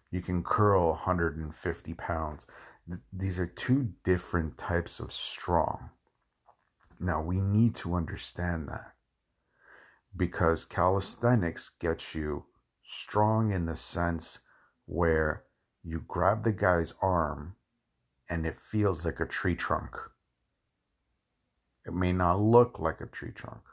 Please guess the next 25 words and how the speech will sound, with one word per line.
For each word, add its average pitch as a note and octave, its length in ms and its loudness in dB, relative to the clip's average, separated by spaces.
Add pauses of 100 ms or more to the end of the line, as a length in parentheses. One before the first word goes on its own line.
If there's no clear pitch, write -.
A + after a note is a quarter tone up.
(300)
but E2+ 220 -6
it D#2+ 120 -4
feels F#2+ 480 -2
like - 260 -8
one. - 200 -16 (2000)
And F#2 180 2
this E2+ 160 0
is E2+ 140 0
a F2 60 2
very G2 320 4
specific F2+ 640 -4
modality E2+ 720 0
in C#2+ 180 -8
training, D#2+ 640 -4 (420)
<coughs> - 460 4 (2000)
which F#2 280 0
I E2 100 2
get F2 240 4
into, F2 420 0 (260)
into E2 280 -2
the D#2 100 -4
twenty-one E2+ 600 0
day D2+ 160 -2
caveman E2+ 520 0
challenge. - 600 -4